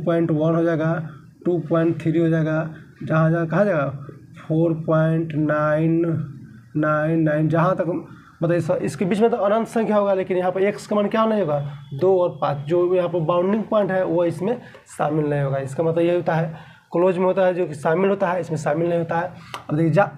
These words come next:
अब इसका देखिए समझ गए ना, close, close मतलब जिसके साथ close लगा हुआ है वो शामिल होगा, और जिसके साथ open लगा हुआ है वो शामिल नहीं होगा। समझिए इसको कुछ भी नाम दे सकते हैं। तो देखिए यहाँ पर इस, मान लीजिए यही example से इसमें लेते हैं फिर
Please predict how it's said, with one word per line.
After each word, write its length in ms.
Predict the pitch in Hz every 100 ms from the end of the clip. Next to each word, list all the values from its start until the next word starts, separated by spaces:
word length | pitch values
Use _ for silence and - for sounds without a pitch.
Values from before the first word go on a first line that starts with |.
| -
अब 120 | 185
इसका 240 | 180 160 208
देखिए 180 | 170 160
समझ 260 | 190 226
गए 120 | 240 247
ना, 80 | 196
close, 380 | 214 208 185
close 380 | 131 202 233 233
मतलब 380 | 226 233 233 - - - - _
जिसके 300 | 156 190 -
साथ 280 | 247 247 240
close 240 | 226 247 220
लगा 200 | 240 240
हुआ 100 | 226
है 60 |
वो 100 | 208 196
शामिल 320 | 196 220 233
होगा, 260 | 233 180 143 - - - -
और 60 | 151
जिसके 240 | 175 233
साथ 320 | 214 214 - 208
open 200 | 254 247
लगा 220 | 233 226
हुआ 140 | 220
है 60 | 214
वो 200 | 208 254 - _
शामिल 360 | - 170 175 170
नहीं 140 | 147
होगा। 200 | 143 147 147 - -
समझिए 300 | 180 180 196
इसको 300 | 190 196 196
कुछ 260 | 190 202 -
भी 80 | 208
नाम 180 | 202
दे 60 | 180
सकते 240 | 190 160 196
हैं। 140 | 196 - - _ _ _ _ _ _ _ - - - - -
तो 60 | 160
देखिए 160 | 165
यहाँ 120 | 175
पर 260 | 170 190 190
इस, 200 | - -
मान 100 | 185
लीजिए 180 | 185 185
यही 120 | 196
example 320 | 196 202 196 156
से 100 | 202
इसमें 260 | 190 202
लेते 220 | 208 202 208
हैं 80 | -
फिर 260 | 214 226